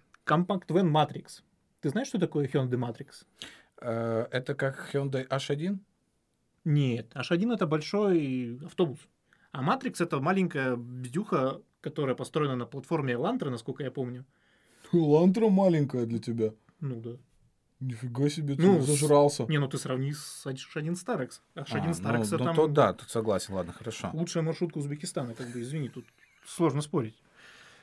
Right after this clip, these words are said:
Speaker 1: В общем, Matrix — это такой маленький субкомпакт вэн Б-класса, по сути.
Speaker 2: И его тоже не угоняют.
Speaker 1: Его тоже не угоняют, потому что нафиг эта горбатая штука кому-то нужна.
Speaker 2: <laughs> И, может быть, их потому что мало, и они, типа, прям бросаются
Speaker 1: Да
Speaker 2: в
Speaker 1: не,
Speaker 2: глаза?
Speaker 1: знаешь, в своё время их покупали, не прям в огромных количествах, но покупали, когда авторынок был насыщен, но мы к этому ещё вернёмся с тобой в новости про Kia Carens.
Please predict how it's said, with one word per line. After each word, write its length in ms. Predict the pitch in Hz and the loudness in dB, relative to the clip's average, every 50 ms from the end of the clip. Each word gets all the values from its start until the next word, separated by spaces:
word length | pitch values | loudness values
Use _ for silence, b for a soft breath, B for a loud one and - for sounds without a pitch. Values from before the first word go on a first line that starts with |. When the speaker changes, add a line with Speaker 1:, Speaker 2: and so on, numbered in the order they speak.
| B B B B B _ _ _ _ _ _ | B B B B B _ _ _ _ _ _
Speaker 1:
В 60 | 175 | -2
общем, 260 | 180 - - 180 170 | 0 2 4 4 4
Matrix — 260 | 151 127 - - 120 - - | 4 2 0 -4 -6 -6 -4
это 140 | 143 156 | -4 -4
такой 220 | 147 160 - 147 135 | -6 -4 -4 0 2
маленький 480 | 165 175 165 147 151 - 131 127 - - | 4 4 4 2 0 -2 -6 -8 -6 -6
субкомпакт 580 | - - 175 - - 143 147 - 147 - - | -4 -4 -4 -4 -6 -6 -4 -4 -6 -6 -4
вэн 220 | 156 180 233 233 175 | -2 -2 0 0 2
Б-класса, 500 | 147 165 165 151 123 117 117 - - - | 0 0 0 -2 -4 -6 -8 -12 -16 -20
по 100 | - - | -20 -10
сути. 100 | - 127 | -4 0
Speaker 2:
И 60 | 127 | 2
его 180 | 120 120 131 143 | 2 4 4 2
тоже 240 | 143 131 117 113 110 | 2 0 0 -2 -2
не 60 | 107 | -4
угоняют. 440 | 101 98 98 98 101 98 95 87 - _ - | -4 -4 -4 -6 -4 -4 -6 -6 -8 _ -8
Speaker 1:
Его 180 | 165 143 151 196 | -2 0 0 2
тоже 220 | 185 180 143 143 131 | 2 2 2 2 0
не 80 | 127 | -2
угоняют, 240 | 117 123 120 113 - | -2 -2 -4 -4 -4
потому 140 | 156 143 127 | -6 -8 -8
что 120 | - - | -6 -4
нафиг 280 | 139 165 - 202 - - | -4 -4 -4 -6 -8 -8
эта 120 | - 147 | -8 -8
горбатая 380 | 123 - 143 123 139 139 - 147 | -8 -6 -4 -4 -4 -4 -6 -8
штука 240 | - 156 143 - - | -10 -10 -10 -8 -8
кому-то 260 | - 135 131 - 139 | -6 -6 -6 -6 -6
нужна. 320 | 135 139 135 - 127 123 - _ _ _ _ | -6 -6 -6 -8 -10 -10 -12 _ _ _ _
Speaker 2:
<laughs> 260 | - 302 277 202 - - | -14 -8 -8 -8 -8 -6
И, 80 | 147 | -6
может 260 | 139 151 165 160 160 | -4 -4 -2 -2 -2
быть, 120 | 151 147 151 | -2 -2 -2
их 120 | 147 143 | -2 -2
потому 260 | 156 147 151 151 160 151 | 0 2 2 2 2 0
что 160 | - - - | 0 -2 -2
мало, 440 | 123 131 139 147 180 190 180 147 113 | 0 2 2 4 4 6 6 8 8
и 60 | 104 | 6
они, 200 | 107 107 110 113 | 6 4 2 0
типа, 240 | 110 120 104 - 107 | -2 -4 -4 -4 -2
прям 220 | - 117 110 110 | 0 0 0 0
бросаются 420 | 110 113 113 - - 135 139 127 131 | 0 0 -2 -2 0 0 0 2 4
Speaker 1:
Да 60 | 160 | 4
Speaker 2:
в 20 | 208 | 4
Speaker 1:
не, 80 | 247 185 | 6 6
Speaker 2:
глаза? 140 | - - | 4 4
Speaker 1:
знаешь, 140 | 240 220 156 | 4 2 2
в 40 | 190 | 2
своё 200 | 165 165 190 233 | 2 2 2 2
время 220 | 233 254 254 233 | 2 2 2 2
их 80 | 220 - | 0 -2
покупали, 540 | 233 220 - 233 - 339 311 254 170 135 120 | -4 -6 -8 -6 -4 -4 -2 0 2 2 0
не 480 | 123 127 139 147 160 175 190 196 208 | 0 0 0 2 2 4 4 4 4
прям 340 | 180 - - 196 190 180 156 | 2 2 2 2 2 2 2
в 60 | 147 | 2
огромных 380 | 165 170 226 233 214 190 175 180 | 0 2 2 2 2 2 0 0
количествах, 560 | - 196 208 302 302 - 185 - - 156 - 185 | -2 -2 -2 -2 -4 -8 -10 -10 -10 -6 -4 -4
но 80 | 180 | -4
покупали, 460 | 185 - - 226 - - 190 139 123 | -6 -6 -6 -6 -2 0 0 0 0
когда 200 | 117 - 143 135 | -2 -4 -6 -6
авторынок 400 | 127 - - 151 147 143 127 113 | -6 -4 -4 -4 -2 -2 -4 -4
был 120 | 127 123 120 | -4 -4 -6
насыщен, 360 | 123 135 - 262 - 185 156 | -6 -4 -6 -4 -4 -2 0
но 60 | 170 | 2
мы 80 | 202 208 | 2 2
к 60 | 196 | 2
этому 180 | 180 180 170 170 | 0 0 -2 -2
ещё 140 | 170 - 170 | -4 -4 -2
вернёмся 460 | 160 170 170 180 202 220 202 - - | 0 0 2 2 2 0 0 -2 -8
с 60 | - - | -8 -8
тобой 280 | 160 147 143 160 165 | -8 -4 -2 -2 -2
в 60 | 143 | -2
новости 400 | 139 147 160 156 143 143 - 143 | -2 -2 -2 -4 -4 -6 -8 -10
про 160 | - - 131 117 | -8 -8 -8 -8
Kia 260 | - - 151 147 147 | -6 -6 -6 -6 -4
Carens. 400 | - 135 120 - - - - | -2 -4 -4 -4 -6 -10 -14